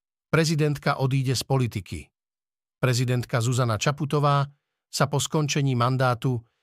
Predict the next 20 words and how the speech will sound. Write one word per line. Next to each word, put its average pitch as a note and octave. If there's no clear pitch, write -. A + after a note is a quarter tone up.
nebude D3
usilovať B2+
o A#2
žiadnu C3
politickú B2+
funkciu E3
a C3
odíde C#3+
z A#2
politického A#2+
priestoru. G#2+
Povedala C3+
to B2
po A#2+
stretnutí C#3+
s -
českým C#3
prezidentom C3
Petrom B2+
Pavlom D3